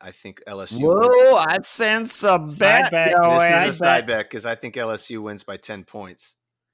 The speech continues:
Speaker 1: But I'm not gonna put
Speaker 2: Ooh.
Speaker 1: that in the bet. I'll just say straight up, "What do we want? Side bet. Let's go."
Speaker 3: <laughs>
Speaker 1: Come on. What do you got?
Speaker 3: Coach, didn't you pick Texas to win the Big twelve?
Speaker 1: Yeah, but when, whenever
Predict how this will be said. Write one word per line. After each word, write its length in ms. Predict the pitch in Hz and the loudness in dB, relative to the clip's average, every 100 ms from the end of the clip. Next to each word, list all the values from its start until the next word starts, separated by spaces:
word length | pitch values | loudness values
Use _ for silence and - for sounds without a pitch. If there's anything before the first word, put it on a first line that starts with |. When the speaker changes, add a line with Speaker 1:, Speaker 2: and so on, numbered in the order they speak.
| _ _ _ | _ _ _
Speaker 1:
But 120 | - 131 | -4 -2
I'm 120 | 151 | 0
not 140 | 143 | -2
gonna 120 | 135 | -2
put 160 | 117 - | -6 -4
Speaker 2:
Ooh. 40 | |
Speaker 1:
that 120 | 147 135 | -2 -4
in 80 | |
the 60 | 120 | -4
bet. 160 | 104 101 | -4 -4
I'll 80 | 107 | -4
just 160 | 117 | -6
say 100 | 131 | -6
straight 320 | 117 - 127 | -6 -6 -4
up, 140 | 120 110 | -4 -4
"What 80 | 120 | -6
do 60 | |
we 60 | 123 | -4
want? 200 | 120 107 | -6 -6
Side 260 | 135 120 104 | -6 -6 -6
bet. 160 | 95 | -10
Let's 200 | 101 107 | -10 -8
go." 180 | 113 101 | -6 -2
Speaker 3:
<laughs> 1160 | 208 170 - 220 170 - 214 175 - 190 143 - | -2 -4 -2 -2 -2 -2 -4 -4 -6 -10 -10 -4
Speaker 1:
Come 220 | 151 202 | 0 2
on. 260 | 208 180 147 - _ _ _ | 2 0 -6 -20 _ _ _
What 100 | 131 | -4
do 60 | 151 | 0
you 60 | |
got? 220 | 143 95 - _ _ _ _ _ _ _ | 0 -2 -6 _ _ _ _ _ _ _
Speaker 3:
Coach, 300 | 240 240 - | -8 -6 -6
didn't 180 | 226 262 | -6 -6
you 100 | 302 | -6
pick 380 | _ 180 208 | _ -8 -8
Texas 420 | - 196 196 220 - | -8 -12 -10 -16 -10
to 120 | 143 | -8
win 200 | 143 170 | -8 -8
the 60 | 170 | -10
Big 240 | 175 170 | -12 -14
twelve? 400 | 156 160 185 196 | -10 -8 -8 -8
Speaker 1:
Yeah, 140 | 135 | -6
but 260 | 139 131 135 | -2 -4 -6
when, 220 | 127 127 - | -10 -10 -12
whenever 580 | 123 135 135 131 123 | -10 -10 -8 -8 -8